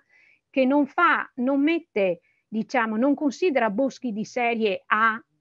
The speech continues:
che entrano nel centro, o boschi di serie B perché entrano nel centoquarantadue. Cioè il bosco è uniformato,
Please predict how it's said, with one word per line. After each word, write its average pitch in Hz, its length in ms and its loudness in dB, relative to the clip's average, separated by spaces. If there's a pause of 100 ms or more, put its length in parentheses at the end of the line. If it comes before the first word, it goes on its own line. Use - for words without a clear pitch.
(220)
che 208 120 -6
entrano 226 220 -4
nel 202 80 -8
centro, 208 260 -8
o 247 160 -2
boschi 277 340 0
di 208 120 -4
serie 226 380 0
B 220 400 -2
perché 202 280 -6
entrano 202 340 -4
nel 196 140 -6
centoquarantadue. 185 1120 -6 (480)
Cioè 277 320 4
il 269 160 0
bosco 247 640 -2
è 247 180 0
uniformato, 277 1200 -2